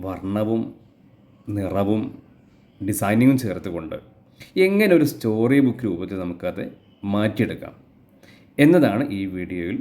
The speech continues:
ഉദ്ദേശിക്കുന്നത്. ഞാൻ വർക്ക് ചെയ്യുന്ന സ്കൂളിലെ പത്താം തരം വിദ്യാർത്ഥിയായിട്ടുള്ള ഗൗരി എഴുതിയൊരു കഥ. ആ കഥയെ അല്പം നിറവും വർണ്ണവും ചേർത്ത് ഒരു പുസ്തക രൂപത്തിലേക്ക് നമുക്ക് എങ്ങനെ മാറ്റിയെടുത്തു എന്നുള്ള ഒരു രീതിയാണ് ഈ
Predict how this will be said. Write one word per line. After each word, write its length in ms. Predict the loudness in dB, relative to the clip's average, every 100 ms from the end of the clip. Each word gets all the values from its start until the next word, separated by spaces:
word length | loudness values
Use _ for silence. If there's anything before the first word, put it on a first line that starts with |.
| -8
ഉദ്ദേശിക്കുന്നത്. 540 | -4 -4 -4 -10 -12 -14 -20 _ _ _ _ _ _ _ _ 2
ഞാൻ 100 | 6 6
വർക്ക് 160 | 4
ചെയ്യുന്ന 200 | 2 0 -2
സ്കൂളിലെ 340 | -4 -4 -4 -6 -10 _ _ -8
പത്താം 260 | -4 -4
തരം 160 | -2 -2 -4
വിദ്യാർത്ഥിയായിട്ടുള്ള 800 | -4 -4 -4 -6 -6 -6 -6 -4 -4
ഗൗരി 340 | -2 0 0 0
എഴുതിയൊരു 300 | -2 -4 -6 -6
കഥ. 140 | -8 -10 -20 _ _ _ _ -8 2
ആ 20 | 4
കഥയെ 300 | 6 6 4 2
അല്പം 280 | -2 -4 -4 -2
നിറവും 360 | -4 -4 -4 -4 -6
വർണ്ണവും 360 | -8 -4 -4 -4
ചേർത്ത് 360 | -6 -8 -8 -8 -8 -16 _ -4
ഒരു 120 | -4 -4
പുസ്തക 380 | -8 -8 0 2 4
രൂപത്തിലേക്ക് 540 | 2 -4 -8 -8 -8 -8
നമുക്ക് 220 | -8 -8 -8
എങ്ങനെ 260 | -4 -4 -4 -6
മാറ്റിയെടുത്തു 540 | -6 -6 -6 -6 -6 -6
എന്നുള്ള 280 | -6 -6 -8 -10 _ _ -20 -20 -20 _ -20 -18 0
ഒരു 100 | 4 6 4 0 -14 -6 2 6
രീതിയാണ് 500 | 8 8 4 0 -6 -8
ഈ 20 | -6